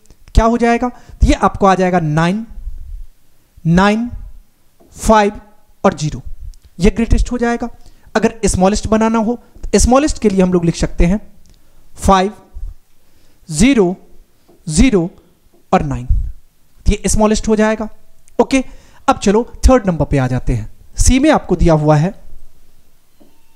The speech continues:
ज़ीरो फ़ोर नाइन,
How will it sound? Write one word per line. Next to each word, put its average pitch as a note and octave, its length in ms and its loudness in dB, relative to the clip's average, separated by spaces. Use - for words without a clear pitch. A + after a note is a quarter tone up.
ज़ीरो C4 320 4
फ़ोर F#3+ 280 2
नाइन, C3+ 280 -2